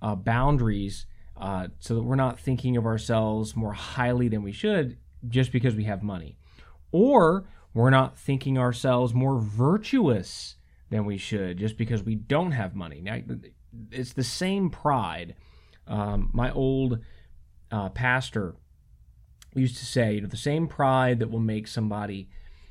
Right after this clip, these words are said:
with a junky car park in the back so nobody sees it, um,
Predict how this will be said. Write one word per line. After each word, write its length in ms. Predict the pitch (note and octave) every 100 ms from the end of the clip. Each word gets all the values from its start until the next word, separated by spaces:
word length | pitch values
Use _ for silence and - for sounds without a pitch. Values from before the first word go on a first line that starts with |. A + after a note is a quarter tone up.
| -
with 160 | A2 G#2+
a 40 |
junky 520 | F#2 G2+ C3 D3 A#2 G#2+
car 400 | A2 F#2 F2 G2+
park 320 | - B2 A2+
in 80 | G2
the 60 |
back 480 | F2 G#2 G#2+ C3+ -
so 100 | A#2+
nobody 400 | A2 G#2 G#2+ G2
sees 340 | - A2+ A#2+
it, 220 | D3 D#3+ - - - - - - -
um, 300 | A2+ A2